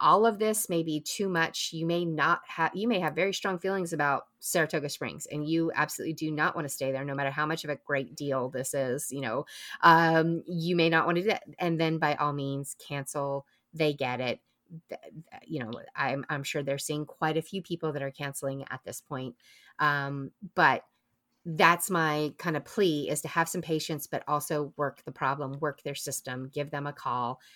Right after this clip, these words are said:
and work through it. And of course, if you have a travel agent that is supposed to be working on your behalf, make sure you're in constant contact with that person and make sure that they are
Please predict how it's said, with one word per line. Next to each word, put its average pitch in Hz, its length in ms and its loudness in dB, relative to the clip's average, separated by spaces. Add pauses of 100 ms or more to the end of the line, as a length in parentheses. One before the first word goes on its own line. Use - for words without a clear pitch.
(220)
and 151 180 -4
work 131 240 -2
through - 140 -2
it. 104 140 -2
And 147 80 -4
of 147 120 -6
course, 185 280 2
if 143 100 -8
you 135 100 -4
have 143 320 0
a 180 40 -2
travel 196 400 0
agent 202 480 -4
that 127 140 -2
is 120 100 -4
supposed - 380 -6
to 151 60 -10
be 147 100 -4
working 143 360 -6
on 170 120 -4
your 190 120 -6
behalf, 214 560 0 (640)
make 143 220 -4
sure - 180 -4
you're 143 200 -2
in 139 100 -6
constant - 460 -6
contact 139 400 -8
with 131 120 -8
that 123 200 -2
person 127 480 -6 (340)
and 139 380 -6
make 131 140 -6
sure 143 200 -6
that 143 200 -6
they 277 220 4
are 151 380 4